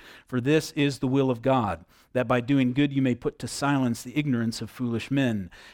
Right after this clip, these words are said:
as free, yet not using liberty as a cloak for vice, but as bondservants of God.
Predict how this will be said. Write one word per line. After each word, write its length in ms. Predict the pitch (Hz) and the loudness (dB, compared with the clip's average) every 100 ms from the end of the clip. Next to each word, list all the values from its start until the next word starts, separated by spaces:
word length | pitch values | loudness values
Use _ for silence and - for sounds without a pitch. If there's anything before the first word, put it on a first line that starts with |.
| - | -4
as 220 | 113 110 | -4 -4
free, 520 | - 175 151 117 110 - | -4 0 2 2 -2 -4
yet 260 | 127 120 | -2 -2
not 240 | 139 143 135 | -2 -2 -2
using 480 | 151 185 135 120 135 | 0 0 0 0 0
liberty 320 | 143 120 120 | 0 -2 -2
as 160 | 127 113 | -4 -4
a 80 | 117 | -6
cloak 320 | - 135 - | -2 -2 -2
for 120 | 123 | -8
vice, 380 | 107 107 123 - - - _ | -4 -2 -2 -6 -20 -20 _
but 100 | 139 | -4
as 120 | 139 | -4
bondservants 680 | 120 147 151 - 127 131 - | 0 0 0 -4 -4 -4 -6
of 80 | 139 | -6
God. 400 | 110 98 82 | -4 -4 -8